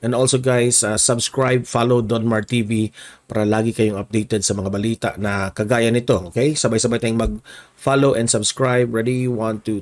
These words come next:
three, go! Thank you very much. So, move quickly tayo dito sa ating balita, no? Uh, ito yung, uh, binalita ng A B S C B N four hours ago.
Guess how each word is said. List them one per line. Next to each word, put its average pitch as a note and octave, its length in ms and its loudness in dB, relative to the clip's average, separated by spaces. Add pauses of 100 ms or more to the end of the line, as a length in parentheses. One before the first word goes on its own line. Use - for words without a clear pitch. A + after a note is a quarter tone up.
three, G2 320 -8
go! A#2 320 2 (1200)
Thank A2 320 -2
you G2+ 80 2
very G#2+ 160 0
much. A#2 320 -2
So, A#2 160 2
move C3+ 320 2
quickly C3+ 400 0
tayo B2 240 2
dito B2 240 2
sa A2 320 2
ating A#2 320 0
balita, G#2 640 -2
no? G#2+ 240 -6 (640)
Uh, G#2 560 -4 (960)
ito - 240 -4
yung, A#2 560 2
uh, G#2+ 320 -2
binalita A2+ 640 0
ng G#2 160 -4
A B2 160 2
B A#2 240 0
S G#2+ 160 0
C - 80 0
B A#2 240 -2
N A2 160 0
four B2 320 0
hours A#2 240 0
ago. A2+ 480 0